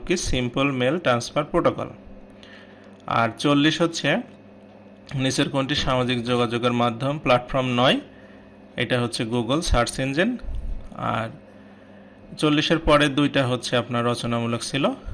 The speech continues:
একটা হচ্ছে, আহ, গ্রামীণ ব্যাংকের আঞ্চলিক ব্যবস্থাপক বরাবর একটি ছুটির আবেদনপত্র লিখুন, আর write a short essay on social business in বাংলাদেশ।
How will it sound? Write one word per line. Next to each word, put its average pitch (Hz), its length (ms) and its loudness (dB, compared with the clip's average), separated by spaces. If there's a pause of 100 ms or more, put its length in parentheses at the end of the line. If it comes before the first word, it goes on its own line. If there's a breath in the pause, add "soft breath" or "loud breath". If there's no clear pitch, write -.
(180)
একটা 117 340 -4
হচ্ছে, 113 460 -4 (800 loud breath)
আহ, 117 260 -4
গ্রামীণ 123 380 2
ব্যাংকের 127 260 2
আঞ্চলিক 120 440 0
ব্যবস্থাপক 120 480 -2
বরাবর 123 340 2
একটি 123 200 -4
ছুটির 117 400 -4
আবেদনপত্র 117 680 -4
লিখুন, 170 360 -4
আর 135 160 2
write 117 340 0
a - 100 -2
short 117 240 0
essay 156 280 -6
on 131 180 -8
social 113 340 -4
business 110 360 -6
in 113 100 -4
বাংলাদেশ। 107 540 -6